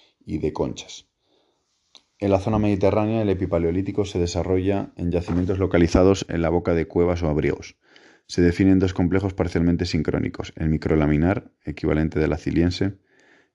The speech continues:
y el geométrico, caracterizado por, eh, industrias microlíticas. Punto dos. El proceso de neolitización no fue general en todo el ámbito peninsular y se produce con grandes diferencias cronológicas a partir del quinto milenio.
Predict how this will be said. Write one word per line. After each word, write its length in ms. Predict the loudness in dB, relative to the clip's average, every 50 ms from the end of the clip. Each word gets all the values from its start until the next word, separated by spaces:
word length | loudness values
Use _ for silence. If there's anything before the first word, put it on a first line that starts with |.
| _ _ -4
y 120 | 0 2 2
el 80 | 2 2
geométrico, 760 | 0 0 0 2 2 2 0 0 -4 -6 -8 -8 -10 -10 -8
caracterizado 920 | -4 -4 -4 -4 -4 -2 -4 -2 0 0 2 2 2 0 -2 -4 -10 _ _
por, 420 | 0 0 2 2 0 -2 -6 _ _
eh, 400 | -4 0 0 0 0 0 -2 -2 -2
industrias 520 | -2 0 0 0 0 0 -2 -4 -2 0
microlíticas. 880 | 0 0 0 0 0 0 2 2 0 -2 -2 -6 -8 -8 -10 -10 -12 -14 _ _ _ _ _ _ _ _ -20 -20 -20 -20 -20 -20 -20 -20 _ _ _ _ _ _ -20 -20 -20 -20 -20 -20 -20 -20 _ 4
Punto 400 | 6 8 8 8 8 6 6 6
dos. 360 | 6 4 4 2 -2 -8 -12 -16 -20 -20 -20 _ _ _ _ _ _ _ _ _ _ _
El 180 | -6 -6 -4 0
proceso 480 | 2 2 2 4 4 4 6 6 8 8
de 160 | 8 8 6
neolitización 1040 | 6 4 4 4 4 2 2 0 0 0 -2 -2 0 2 2 2 2 0 0 0 0
no 100 | 0 0
fue 140 | -2 -4
general 460 | -4 0 2 2 4 6 6 6 6 4
en 120 | 4 4
todo 140 | 4 4 6
el 80 | 6
ámbito 320 | 6 4 4 4 2 2 2
peninsular 640 | 2 0 0 -2 -2 -2 -2 0 -2 -2 -4 -10 _ _ -10
y 100 | -6 -2
se 120 | -2 -2
produce 360 | 0 2 0 0 2 0 -2
con 180 | 0 0 2 2
grandes 300 | 4 4 4 2 2 0
diferencias 540 | -2 -2 0 0 0 0 0 0 -2 -4 -2
cronológicas 800 | -4 -2 -2 0 0 0 -2 -4 -6 -4 -2 -2 -2 -2 -2 -4
a 120 | -4 0
partir 320 | 2 2 0 0 0 -2 0
del 220 | 2 2 0 0
quinto 280 | -2 -4 -2 0 0 0
milenio. 480 | 0 -2 -2 -2 -4 -6 -8 -10 -12